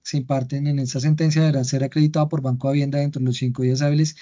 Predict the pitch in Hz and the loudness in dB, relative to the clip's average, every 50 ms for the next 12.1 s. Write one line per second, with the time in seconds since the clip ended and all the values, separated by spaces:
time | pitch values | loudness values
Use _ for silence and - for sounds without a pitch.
0 | - - - - - - _ - - 170 160 156 160 151 147 - 165 165 - 160 | -20 -20 -20 -20 -20 -20 _ -4 -2 0 4 4 4 4 4 2 -2 -4 -4 -4
1 | 151 - 135 123 131 127 127 139 127 123 131 123 113 113 120 135 135 131 131 135 | -2 -2 -2 -2 -2 -2 -2 -2 -2 0 0 -2 -2 0 0 0 0 0 0 0
2 | 143 139 131 151 151 143 131 139 143 127 - 139 127 123 127 127 127 - 127 127 | -2 -2 2 2 2 2 2 0 -4 -2 -2 0 0 0 0 0 -2 -2 0 0
3 | 127 120 117 - 139 143 147 151 151 147 147 151 147 143 135 123 - 131 123 117 | 0 0 2 2 2 4 6 6 6 6 4 2 0 -2 -6 -4 -2 -2 0 0
4 | 117 110 127 127 - 143 139 139 - 151 151 160 156 156 151 147 151 156 147 147 | -2 -4 -4 -4 -2 -2 -2 -2 -4 -4 0 4 6 6 6 4 4 2 0 0
5 | 139 139 135 123 123 120 127 127 131 127 139 135 - 127 117 120 127 127 131 156 | 0 -2 0 0 0 0 0 0 0 0 -2 -4 -4 -4 -2 -2 -4 -2 2 2
6 | 156 160 165 - - - - - - - - _ _ _ - 160 156 160 156 160 | 2 2 0 -4 -10 -16 -20 -20 -20 -20 -20 _ _ _ 2 4 4 4 4 2
7 | 165 151 160 160 160 160 151 151 151 156 151 156 156 151 160 156 151 147 - - | 0 0 2 2 4 4 4 4 4 2 2 2 0 2 2 2 2 2 0 -2
8 | 151 - 135 135 131 135 131 135 139 143 135 135 127 135 131 - - 156 147 147 | -4 -2 -4 -4 -2 -2 -2 -2 0 0 0 0 0 0 -2 -2 0 0 2 2
9 | 143 131 - 151 151 156 156 147 143 147 143 143 131 156 131 - 156 143 135 151 | 2 0 0 -2 -2 -2 -2 -2 -2 0 0 -2 -2 -4 -4 -2 -4 -4 -4 -2
10 | 147 156 151 147 151 147 139 127 - 147 143 139 139 131 127 127 123 123 - 131 | 0 0 0 2 2 0 -2 -2 -2 -2 -2 0 0 2 2 2 2 2 0 -2
11 | 127 139 131 131 127 123 123 127 120 131 127 120 131 135 147 156 160 160 156 151 | -2 0 0 0 2 2 0 0 0 0 0 0 0 2 4 4 4 4 4 2
12 | 151 160 | 0 -2